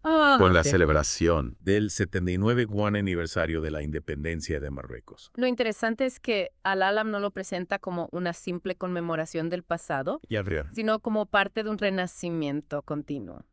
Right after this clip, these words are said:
Speaker 2: Me intriga este término de
Speaker 1: Claro.
Speaker 2: renacimiento.
Speaker 1: Claro.
Speaker 2: ¿A qué se refiere exactamente?
Speaker 1: Claro.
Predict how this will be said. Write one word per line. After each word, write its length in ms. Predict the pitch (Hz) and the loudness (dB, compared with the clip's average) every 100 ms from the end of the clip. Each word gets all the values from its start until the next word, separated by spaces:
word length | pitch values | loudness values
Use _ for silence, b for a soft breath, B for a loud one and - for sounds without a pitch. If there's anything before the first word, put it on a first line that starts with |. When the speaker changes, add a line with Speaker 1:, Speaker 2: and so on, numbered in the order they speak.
| - | 0
Speaker 2:
Me 140 | 92 | 2
intriga 380 | 92 82 117 117 | 2 2 4 4
este 200 | 110 104 | 4 2
término 440 | 107 104 107 104 | 2 2 4 2
de 100 | 82 | 0
Speaker 1:
Claro. 120 | 80 | 0
Speaker 2:
renacimiento. 560 | 85 87 95 98 76 - | 0 0 0 0 -2 -6
Speaker 1:
Claro. 340 | - 175 - - - - | -2 0 -2 -12 -20 -12
Speaker 2:
¿A 100 | 73 - - | -12 -12 -6
qué 100 | 76 | -6
se 160 | - | -4
refiere 300 | 76 80 69 | -4 -2 -4
exactamente? 640 | 65 80 78 78 67 - - | -4 -10 -6 -6 -6 -10 -16
Speaker 1:
Claro. 280 | 208 - | -14 -14